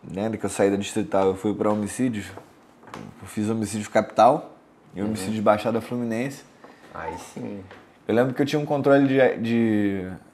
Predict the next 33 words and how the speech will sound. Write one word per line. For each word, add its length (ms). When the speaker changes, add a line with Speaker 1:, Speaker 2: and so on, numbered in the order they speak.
Speaker 1:
R 240
Os 180
feitos, 360
né? 160
Relatórios 580
e 40
R 300
Os 80
feitos, 380
quando 220
eu, 120
eu 200
era 160
do 520
grupo 240
especializado 580
em 40
local 300
de 80
crime. 280
Que 80
é 40
quem 160
vai 160
no 100
local 240
do 80
crime, 400
aí 140
tem 220
um 120
que 120
colhe 380